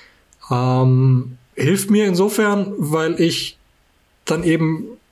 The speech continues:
diese Beziehungsebene für mich selber ausfiltern kann und mich auf, auf den Inhalt konzentrieren kann.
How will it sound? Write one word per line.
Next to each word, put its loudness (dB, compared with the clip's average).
diese 0
Beziehungsebene 0
für -2
mich 0
selber 0
ausfiltern 0
kann -4
und -2
mich 0
auf, 0
auf -2
den 0
Inhalt 2
konzentrieren -2
kann. -4